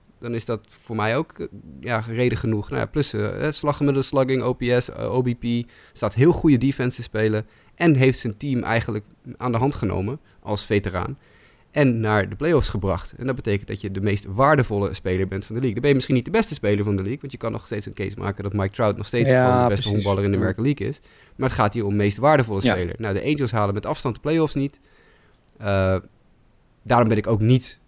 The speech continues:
Speaker 1: van mening dat Bieber M V P mag worden. Want Bieber is niet de meest waardevolle speler van de league. Want Bieber is niet de speler die ervoor zorgt dat dit team de playoffs haalt. Het is wel, hij is wel één van de factoren.
Speaker 2: Ja.
Speaker 1: En hij is misschien wel de beste speler in dat team.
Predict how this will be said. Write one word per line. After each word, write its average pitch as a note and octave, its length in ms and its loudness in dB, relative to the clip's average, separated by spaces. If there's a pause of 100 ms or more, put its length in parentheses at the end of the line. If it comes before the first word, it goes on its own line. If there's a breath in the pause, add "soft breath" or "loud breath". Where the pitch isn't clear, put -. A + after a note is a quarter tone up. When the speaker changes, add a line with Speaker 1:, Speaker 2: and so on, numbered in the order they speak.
(100)
Speaker 1:
van A#2 200 -6
mening G2+ 240 2
dat F#2+ 140 -4
Bieber C#3+ 420 4 (360)
M B2+ 120 2
V A2+ 120 -4
P - 40 -16 (100)
mag G#2+ 140 2
worden. G2+ 280 -4
Want A#2+ 160 -12 (100)
Bieber A#2 380 -2
is D3 140 -2
niet B2 160 -2
de A2 60 -4
meest A2 220 2
waardevolle G#2+ 380 -2
speler D3+ 300 -2
van G2+ 140 -2
de F2+ 80 -6
league. G2+ 240 -10
Want A#2+ 240 -6
Bieber A2+ 400 -4
is G#2+ 120 -10
niet B2 180 -4
de - 80 -10
speler A2 400 0
die G#2+ 260 -6 (260 soft breath)
ervoor G#2+ 220 -2
zorgt A2+ 260 -2
dat A2 140 -8
dit G#2+ 160 -8
team A2+ 300 -4 (360 soft breath)
de - 100 -14
playoffs D#3+ 340 4
haalt. D#2 380 -8
Het G2+ 120 -12
is G2+ 80 -6
wel, G2+ 180 2
hij G2 100 0
is G2+ 60 0
wel G2 160 -2
één B2+ 220 2
van G#2 180 0
de D#3+ 140 2
factoren. G#2+ 540 -4 (600)
Speaker 2:
Ja. A2+ 140 0
Speaker 1:
En G#2+ 80 -4 (120)
hij F2 100 -6
is F#2 40 -4
misschien F#2+ 200 -6
wel F#2+ 80 4
de F#2+ 60 2
beste F#2+ 220 0
speler G2 220 0
in F#2 80 -2
dat F2 140 -10
team. A#2+ 300 -6